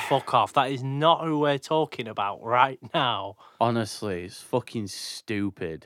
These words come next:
Speaker 1: And they
Speaker 2: Like
Speaker 1: probably think they're saving the world, don't they?
Speaker 2: Oh,
Speaker 1: It's like,
Speaker 2: yeah.
Speaker 1: "Well, you're doing about one bad cop at a time."
Speaker 2: <laughs>
Speaker 1: And it's like, You
Speaker 2: Are
Speaker 1: didn't
Speaker 2: these
Speaker 1: get
Speaker 2: dirty cops?
Speaker 1: He's not got them fired for that, has he?
Speaker 2: No,
Speaker 1: There's
Speaker 2: I
Speaker 1: no
Speaker 2: don't know. I don't
Speaker 1: way.
Speaker 2: know. Probably not. He's, at most, he got, like, a disciplinary.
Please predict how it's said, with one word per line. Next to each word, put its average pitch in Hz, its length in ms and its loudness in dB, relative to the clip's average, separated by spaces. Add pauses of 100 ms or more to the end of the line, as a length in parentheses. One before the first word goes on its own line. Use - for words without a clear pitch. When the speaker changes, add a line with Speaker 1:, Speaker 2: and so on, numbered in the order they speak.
(100)
Speaker 1:
And 127 120 -8
they 156 160 -2
Speaker 2:
Like 175 180 10
Speaker 1:
probably 151 180 8
think 139 240 -2
they're 127 140 0
saving 120 440 -2
the 101 120 -6
world, 107 520 -2
don't 104 380 -2
they? 101 60 2
Speaker 2:
Oh, 190 60 6
Speaker 1:
It's 190 160 4
like, 196 140 6
Speaker 2:
yeah. 147 140 4
Speaker 1:
"Well, 185 100 2
you're 127 80 -4
doing 131 220 -4
about 120 320 4
one 139 340 4
bad 135 320 6
cop - 300 4
at 147 160 0
a - 20 2
time." 127 640 10
Speaker 2:
<laughs> 403 140 12 (180)
Speaker 1:
And - 160 10
it's 160 140 2
like, 165 240 6 (320)
You 240 160 -10
Speaker 2:
Are 240 100 12
Speaker 1:
didn't 269 120 12
Speaker 2:
these 220 80 4
Speaker 1:
get 320 140 10
Speaker 2:
dirty 302 240 12
cops? - 580 8
Speaker 1:
He's 254 360 2
not 214 320 8
got 143 240 4
them 117 100 -2
fired 123 560 6
for - 140 -6
that, 95 220 -6
has 160 160 6
he? 214 80 12
Speaker 2:
No, 131 160 10
Speaker 1:
There's 147 120 0
Speaker 2:
I 143 140 12
Speaker 1:
no 190 100 8
Speaker 2:
don't 190 200 10
know. 107 200 4
I 104 140 2
don't 151 140 4
Speaker 1:
way. 127 100 6 (320)
Speaker 2:
know. 139 60 -6
Probably 143 320 4
not. 113 240 2
He's, 110 200 -6 (160)
at 160 160 2
most, 135 400 6
he 117 120 -2
got, 104 140 0
like, 95 160 -4
a 98 60 -4
disciplinary. 90 1000 -6